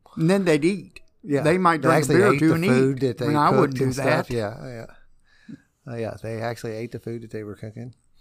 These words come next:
Speaker 2: And I just didn't see that. Now, once in a while, I would have somebody, like, I do recall some people coming around now and again. We always had a place in the country, and we didn't have the same one we have now. We had a place up in Henryville, up off Brownstown Road, and we had a family
Speaker 1: Mm-hmm.
Speaker 2: place there. It was my grandfather. My dad's parents owned it.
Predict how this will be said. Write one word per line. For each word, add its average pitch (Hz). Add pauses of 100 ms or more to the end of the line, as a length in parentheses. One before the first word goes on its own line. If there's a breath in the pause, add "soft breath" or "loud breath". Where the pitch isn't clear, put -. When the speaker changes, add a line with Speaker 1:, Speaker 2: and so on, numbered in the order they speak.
(540 soft breath)
Speaker 2:
And 120
I 139
just 143
didn't 156
see 160
that. 107
Now, 139
once 180
in 185
a 185
while, 185
I 113
would 101
have 113
somebody, 113
like, 107
I 120
do 135
recall 131
some 117
people 113
coming 107
around 110 (140)
now 113
and 113
again. 113 (460)
We 180
always 160
had 117
a -
place 113
in 101
the 98
country, 107
and 104
we 101
didn't 104
have 101
the 98
same 104
one 98
we 98
have 98
now. 110
We 104
had 104
a 92
place 101
up 95
in 95
Henryville, 98
up 92
off 98
Brownstown 101
Road, 104
and 98
we 95
had 101
a -
family 117
Speaker 1:
Mm-hmm. 107
Speaker 2:
place -
there. 98
It 92
was 92
my 95
grandfather. 101
My 92
dad's 104
parents 98
owned 98
it. -